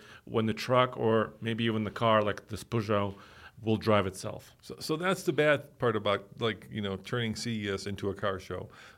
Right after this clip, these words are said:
Speaker 2: Uh, it's, it's a lot of the stuff there isn't very visual or isn't very exciting, uh, in terms of, like, y-, what, what the, the car guy in me wants to see, right?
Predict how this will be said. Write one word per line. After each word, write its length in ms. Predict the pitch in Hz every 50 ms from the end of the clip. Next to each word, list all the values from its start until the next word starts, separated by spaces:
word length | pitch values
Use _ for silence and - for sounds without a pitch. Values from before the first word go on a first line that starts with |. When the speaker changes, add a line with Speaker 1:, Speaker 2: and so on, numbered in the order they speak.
| _ -
Speaker 2:
Uh, 140 | 101 104 101 -
it's, 160 | 92 - - -
it's 180 | 127 120 123 -
a 40 | 123
lot 240 | 120 131 147 156 151
of 80 | 143
the 60 | 127
stuff 300 | - - - 135 123 135
there 420 | - 139 135 127 120 117 110 110 107
isn't 500 | 104 113 113 104 113 107 104 104 - - - - - - - - _ _ -
very 220 | 117 120 117 110
visual 600 | 101 113 123 123 113 127 123 120 117 113 113 110 104
or 160 | 110 107 107
isn't 220 | 104 107 110 104
very 240 | 95 107 104 101 98
exciting, 760 | 98 - - 123 117 113 110 113 110 110 110 110 110 104 - - - 107
uh, 100 | 110 101
in 200 | - 120 113 107
terms 300 | - 113 110 110 101 104
of, 120 | 101 92
like, 180 | 104 101 98 95 - - - -
y-, 100 | 113 104
what, 280 | - 107 - - - -
what 240 | 107 104 - - - - - _ -
the, 80 | - - -
the 60 | -
car 280 | - - 117 110 110 107
guy 220 | 104 101 95 95
in 140 | 95 92 95
me 100 | 95 92
wants 300 | 95 98 98 95 92 -
to 60 | 95
see, 200 | - - 101 101
right? 280 | 98 101 101 101 101